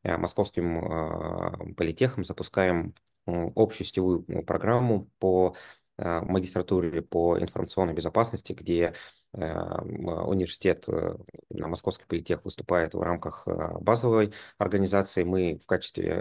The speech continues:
организации, э, участника, э, который предоставляет в том числе и, э, киберполигон. При этом ребята приезжают к нам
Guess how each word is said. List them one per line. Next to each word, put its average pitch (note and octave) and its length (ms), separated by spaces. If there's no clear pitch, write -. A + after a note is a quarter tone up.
организации, E2+ 720
э, E2 140
участника, F#2+ 720
э, - 160
который G2 320
предоставляет F#2 560
в - 80
том - 140
числе E2 680
и, - 120
э, D#2+ 160
киберполигон. E2 720
При F#2+ 120
этом E2+ 220
ребята E2+ 320
приезжают F2 460
к - 60
нам E2+ 260